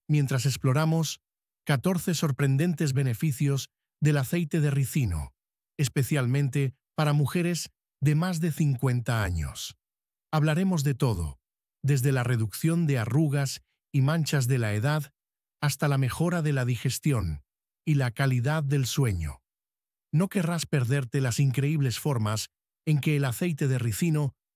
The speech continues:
puede mejorar tu salud y bienestar. ¿Estás preparada para descubrir este antiguo secreto que está resurgiendo en la actualidad? Presiona el botón de suscribirte y exploremos juntos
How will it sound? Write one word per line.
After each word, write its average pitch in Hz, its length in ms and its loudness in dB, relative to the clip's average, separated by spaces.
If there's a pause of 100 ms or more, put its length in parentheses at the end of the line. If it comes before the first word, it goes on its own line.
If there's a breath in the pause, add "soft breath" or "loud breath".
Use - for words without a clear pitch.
(160)
puede 180 240 2
mejorar 135 440 0
tu 127 140 -2
salud 120 400 -2 (480)
y 151 80 2
bienestar. 123 720 -2 (720)
¿Estás 185 320 -2
preparada 135 540 0
para 123 220 0
descubrir 117 640 -2 (300)
este 170 280 0
antiguo 170 440 0
secreto 139 640 0 (240)
que 139 140 2
está 175 260 -2
resurgiendo 139 840 0 (200)
en 143 200 2
la 123 140 2
actualidad? 117 680 -2 (720)
Presiona 180 460 0
el 151 80 2
botón 160 600 0
de 135 160 0
suscribirte 123 920 0 (520)
y 113 80 0
exploremos 117 600 0
juntos 131 580 -2